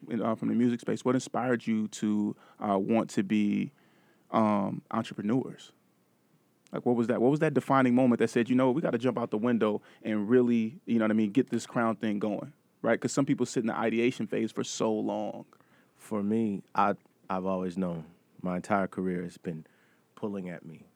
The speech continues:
Speaker 1: Mm-hmm.
Speaker 2: And, you know, in every, every job I ever had,
Speaker 1: Mm-hmm.
Speaker 2: I was always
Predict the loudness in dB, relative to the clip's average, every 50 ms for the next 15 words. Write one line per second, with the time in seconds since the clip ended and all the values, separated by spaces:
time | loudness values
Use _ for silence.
0 | _ -10 -8 -6 -8 -8 -8 -14 _ _ _ -12 -10 -8 -8 -8 -8 -10 -10 -12
1 | -14 -16 -18 _ -20 _ _ -10 -8 -6 -6 -6 -6 -8 -10 -12 -14 -20 _ _
2 | -14 -10 -8 -6 -4 -4 -4 -4 -4 -4 -4 -8 -12 _ -4 -2 -2 0 -2 -4
3 | -4 -2 0 2 4 4 2 2 0 0 0 -2 -4 -4 -4 -6 -6 -4 -4 -4
4 | -4 -4 -6 -8 -10 -14 -18 _ _ -12 -12 -12 -12 -14 -14 -16 _ _ _ _
5 | _ _ _ _ _ _ _ 0 0 2 0 -4 -6 -10 -18 _ _ 2 2 4
6 | 4 4 4 2 2 0 0 0 -2 -4 -6 -10 -14 -18